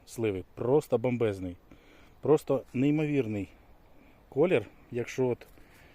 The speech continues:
камера телефону вам передасть, щоб ви розуміли, що з себе уявляє сливка диплоїдна Black Splendor. Це просто, ну, знаєте, витвір.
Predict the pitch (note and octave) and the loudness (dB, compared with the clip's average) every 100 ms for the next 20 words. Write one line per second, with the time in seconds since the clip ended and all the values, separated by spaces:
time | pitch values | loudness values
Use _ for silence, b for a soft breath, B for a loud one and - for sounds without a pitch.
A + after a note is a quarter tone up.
0 | B B - A#2+ A#2+ A2+ C3 B2 - A#2+ | B B -2 2 2 2 2 0 0 -2
1 | A2+ G2+ B B B B A#2 A2 A2+ A#2 | -4 -6 B B B B -6 -4 -2 2
2 | D#3 F#3 - - - A2 G#2+ D3 A2+ A2+ | 2 2 -2 -20 -10 -6 -2 0 0 -2
3 | A2 G2 - - A#2+ - - G2+ A#2+ D3+ | -4 -6 -8 -4 -4 -4 -8 -2 -2 -2
4 | - B B B B A2+ A2+ G#2+ G#2 F#2+ | -8 B B B B -2 -2 0 -2 -2
5 | - C3 D3 C#3 B2 B2 B2 B2 A#2+ A2+ | 0 0 0 -4 -4 -4 -2 -2 -2 -4
6 | G#2+ - - A2 A2 G#2+ - - - - | -8 -12 -8 -2 -2 -2 -12 -20 -16 -6
7 | A2+ G2 F#2+ - B B B - A#2+ D3+ | -4 -4 -8 -14 B B B -6 -4 -2
8 | F3+ - D3 C3 - b b b b C3+ | -4 0 -2 -2 -10 b b b b -6
9 | A#2+ A2 C3+ A#2+ G#2 - - B2+ D3 G#2+ | -4 0 0 0 -4 -6 -2 0 2 -2